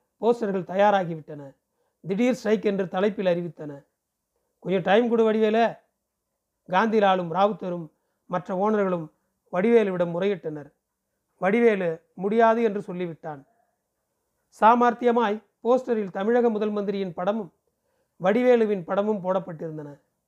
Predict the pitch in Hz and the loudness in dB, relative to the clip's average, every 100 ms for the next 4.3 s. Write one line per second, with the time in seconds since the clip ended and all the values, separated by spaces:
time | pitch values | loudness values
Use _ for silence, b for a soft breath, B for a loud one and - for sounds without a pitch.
0 | _ _ _ 202 233 262 240 226 214 202 | _ _ _ 0 2 4 2 2 0 -2
1 | 185 190 220 214 214 208 190 165 _ _ | -4 -2 0 -2 -2 -4 -6 -10 _ _
2 | 202 226 214 196 196 185 190 170 - _ | -2 -2 -2 -2 -2 -2 -2 -4 -10 _
3 | _ _ _ - 220 240 226 214 175 160 | _ _ _ -2 2 4 4 2 -6 -8
4 | 170 147 | -10 -14